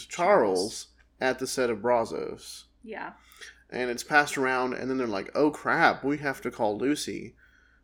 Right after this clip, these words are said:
Speaker 1: Charles calls her, she answers,
Speaker 2: Yeah.
Speaker 1: and then all the power in the city goes out.
Speaker 2: Yep, she was at Charles's apartment, too.
Speaker 1: Yeah, yeah.
Speaker 2: Um,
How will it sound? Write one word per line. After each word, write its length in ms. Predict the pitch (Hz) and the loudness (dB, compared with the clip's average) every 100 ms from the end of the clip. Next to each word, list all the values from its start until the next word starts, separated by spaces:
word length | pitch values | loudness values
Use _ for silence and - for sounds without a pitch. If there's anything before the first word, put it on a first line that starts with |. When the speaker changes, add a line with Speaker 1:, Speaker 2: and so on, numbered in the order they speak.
| - | -4
Speaker 1:
Charles 300 | 131 123 113 | 2 2 2
calls 340 | 180 180 175 | 4 6 6
her, 260 | 185 180 180 | 2 0 -2
she 220 | - 151 | 0 2
answers, 680 | 143 330 - 120 110 123 - | 4 2 2 0 0 -6 -10
Speaker 2:
Yeah. 280 | 294 480 269 - _ | -4 -4 -4 -10 _
Speaker 1:
and 180 | - - | 2 4
then 260 | 160 151 - | 4 2 6
all 100 | 196 | 6
the 80 | 190 | 6
power 260 | 185 170 156 | 6 6 6
in 40 | |
the 60 | 151 | 4
city 220 | 139 120 | -2 -4
goes 180 | 107 101 | -2 -4
out. 280 | 95 64 - | -4 -6 -8
Speaker 2:
Yep, 300 | - 233 - | -8 -8 -8
she 120 | - 247 | -10 -6
was 120 | 240 | 0
at 160 | 240 | 0
Charles's 400 | - 190 180 165 | 0 -6 -8 -14
apartment, 460 | 165 170 - - - | -14 -14 -12 -16 -8
too. 80 | - | -2
Speaker 1:
Yeah, 240 | 101 - - _ _ - | -2 -2 -10 _ _ -12
yeah. 200 | - - _ - | -12 -12 _ -14
Speaker 2:
Um, 340 | - - | -12 -14